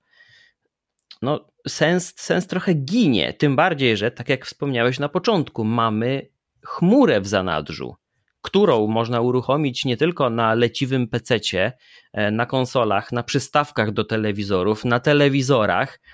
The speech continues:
mm, na smartfonach, na tabletach, ale na-, nawet powstały już dedykowane graniu w chmurze konsole, o których, o których, e, wspomniałeś. Więc, e, może tutaj powinniśmy,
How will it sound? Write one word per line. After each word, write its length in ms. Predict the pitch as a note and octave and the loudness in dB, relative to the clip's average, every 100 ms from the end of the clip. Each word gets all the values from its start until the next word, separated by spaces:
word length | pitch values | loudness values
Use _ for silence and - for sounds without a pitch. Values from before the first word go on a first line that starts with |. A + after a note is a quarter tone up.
| - - | -20 -8
mm, 160 | A2+ A2 | -4 -2
na 380 | B2 B2 B2+ A2 | 0 2 2 0
smartfonach, 800 | - C#3 C3+ - D#3 C3+ G#2+ G#2 | 0 0 0 -2 0 0 0 -2
na 300 | B2 A#2+ A#2+ | 0 2 2
tabletach, 720 | A#2 C3 C#3 A#2 - B2 E3+ - _ _ _ _ _ _ _ - _ - | 0 0 2 0 2 0 0 -8 _ _ _ _ _ _ _ -20 _ -2
ale 300 | B2+ D#3+ E3 | 0 2 2
na-, 240 | D#3 C#3 - | 0 -2 -6
nawet 380 | D3 C#3 D#3+ D#3+ | -2 0 0 -2
powstały 460 | D#3 - C#3 C#3 | -4 -2 0 4
już 160 | C#3+ C#3 | 2 2
dedykowane 680 | D3 C#3 D3 C#3+ D3 B2 G#2 | 2 0 2 2 2 2 0
graniu 300 | G#2 G2+ G2+ | 0 0 -4
w 80 | |
chmurze 420 | - A2 F#2+ G2 G2+ | -4 -4 -2 -2 -2
konsole, 580 | G2+ G2+ G2 F2+ F#2+ | -4 -4 -2 0 0
o 60 | G2 | -2
których, 460 | - G2 F#2+ F#2 - | -6 -8 -8 -10 -14
o 80 | - | -12
których, 440 | - G#2 G2+ _ | -8 -8 -8 _
e, 520 | - - - - - G#2+ | -12 -10 -10 -12 -14 -16
wspomniałeś. 720 | - A2 G#2+ G2 F2+ A#2 - - - - _ _ E3+ - | -8 -4 -2 -2 -2 -4 -6 -20 -20 -20 _ _ -16 -12
Więc, 600 | B2 A#2+ C#3+ D3+ D3 - | -4 0 0 -2 -6 -6
e, 200 | D#3 D#3 - _ | -2 -2 -2 _
może 340 | G#2+ G#2+ B2 | -8 -4 -4
tutaj 580 | C#3+ - C#4+ - A#2+ G#2 | -4 -2 -2 0 0 0
powinniśmy, 1040 | - G#2 G#2+ G2 G2 - G#2+ G#2 G#2+ - | -2 -2 0 -2 -4 -4 -8 -6 -6 -6